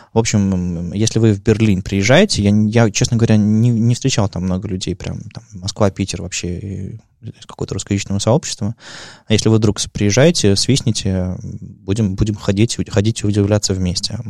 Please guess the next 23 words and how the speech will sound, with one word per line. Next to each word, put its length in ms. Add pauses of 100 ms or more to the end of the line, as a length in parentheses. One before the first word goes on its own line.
А, 220
м, 360
хотя 220
я 120
знаю 180
много 240
ребят 260
из 280
Берлина, 300
которые 280
тоже 180
собираются, 460
да, 100
русскоязычных, 540 (360)
да 140
и 40
не 80
только. 260 (400)
В 40
общем, 340
а, 200
увидимся, 400
может 320